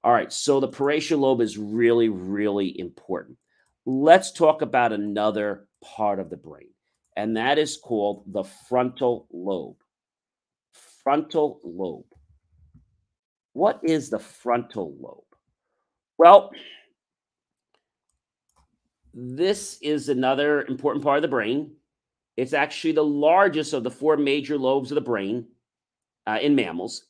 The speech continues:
and it's at the front of each cerebral hemisphere. And it's actually separated by the parietal lobe by a groove between the tissues. Uh, we call that the central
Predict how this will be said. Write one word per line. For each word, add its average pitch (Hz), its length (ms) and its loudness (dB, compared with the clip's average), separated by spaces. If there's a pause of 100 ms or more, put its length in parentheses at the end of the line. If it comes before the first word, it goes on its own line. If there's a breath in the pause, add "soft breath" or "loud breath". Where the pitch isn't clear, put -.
and 131 560 -2 (140)
it's 139 180 -6
at 151 160 -4
the 143 80 -2
front - 640 0
of 131 240 -4
each 156 400 -8
cerebral 139 760 -4
hemisphere. - 840 -8 (2750)
And 139 460 0
it's 143 200 -6
actually 165 260 -2
separated 147 680 0
by 131 160 0
the 127 80 -4
parietal 147 600 0
lobe 90 340 -6 (480)
by 131 220 2
a 131 140 0
groove 143 560 2
between 131 320 -6
the 131 60 -4
tissues. 110 600 -6 (300)
Uh, 113 160 0
we 135 100 0
call 135 220 4
that 123 160 0
the 127 80 -2
central 120 640 -4